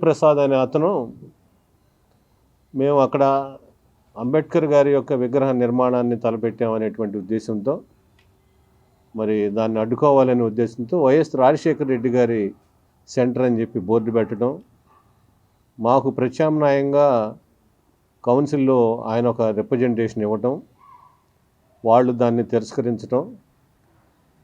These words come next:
జరిగింది. మేము ఈ అనుమతుల్ని దరఖాస్తు చేసుకునేటువంటి క్రమంలో, మరి సంబంధిత కలెక్టర్లు దీని మీద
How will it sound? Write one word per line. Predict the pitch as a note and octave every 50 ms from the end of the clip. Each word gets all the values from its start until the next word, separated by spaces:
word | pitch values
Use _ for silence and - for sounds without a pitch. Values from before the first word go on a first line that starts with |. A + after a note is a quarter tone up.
| _ _ _ _ A#2+
జరిగింది. | A#2 A#2+ A2+ G#2+ G2 F2+ D#2+ D2+ D2 - _ _ _ _ _ _ _ _ - - - - _ _ _ _ _ _ _ _ _ _ _ _ _ _ _ _ _ _ _ _ - - -
మేము | A2+ A#2 C#3+ E3 F3+ F3 F3 F3 E3+ E3+ E3 D#3+
ఈ | D3+ D3
అనుమతుల్ని | D#3+ F3 F3+ F#3 F3 F3+ F3 E3+ E3 D#3+ D3+ C#3 C#3+ D3+ D#3 C#3 B2+
దరఖాస్తు | C3+ C#3+ D3 - D#3+ D#3 - F3
చేసుకునేటువంటి | D3 C#3 C#3+ C#3 - - C#3+ C#3 C#3 B2+ C#3 C3+ C3 B2+ A#2+
క్రమంలో, | A#2+ B2 B2 B2 C3 C3+ C3+ C3+ D3+ F#3 G#3+ - _ _ _ _ _ _ _ _ _ _ _ _ _
మరి | G#2+ A2+ A#2+ A#2+ A#2 G#2
సంబంధిత | - B2 B2 C3+ D3 D3+ D3+ B2+ -
కలెక్టర్లు | C#3+ - - B2+ A#2+ C3+ A#2+ A#2+ D3+ C#3 C3+ C3+ C3+
దీని | A#2+ B2+ B2+ B2
మీద | A#2 B2 C3 B2+ C3 B2 G#2+